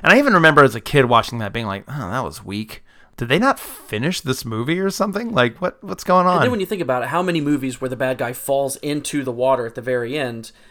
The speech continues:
Speaker 2: how often do you, do you die? 'Cause he's technically underwater. We have to assume that he died, uh, off screen.
Speaker 1: Yes, which of, obviously is the point of them throwing him into the ocean is, uh,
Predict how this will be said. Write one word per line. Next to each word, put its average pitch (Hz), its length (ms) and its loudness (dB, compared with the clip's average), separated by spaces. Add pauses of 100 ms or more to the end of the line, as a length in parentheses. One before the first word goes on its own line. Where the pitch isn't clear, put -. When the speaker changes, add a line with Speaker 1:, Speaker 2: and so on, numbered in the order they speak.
(280)
Speaker 2:
how 151 160 -2
often 143 320 -2
do 123 80 -10
you, 110 280 -12 (120)
do - 80 -16
you 113 80 -12
die? 117 180 -6
'Cause 123 140 -14
he's 151 220 -8
technically 175 420 -4
underwater. 151 580 0
We 139 120 -2
have 135 140 -2
to 131 100 -4
assume 135 240 -6
that 131 100 -2
he 131 100 -10
died, 127 340 -4
uh, 107 260 -10
off 113 180 -6
screen. 214 380 -6 (480)
Speaker 1:
Yes, 120 600 2
which 180 240 4
of, 180 160 0
obviously 123 420 4
is 117 80 -4
the 120 80 -8
point 135 460 0
of 123 580 0
them 120 480 0 (180)
throwing 123 300 0
him 117 160 -4
into 110 160 -6
the 113 140 -4
ocean 139 340 0
is, 110 420 -4
uh, 107 220 -2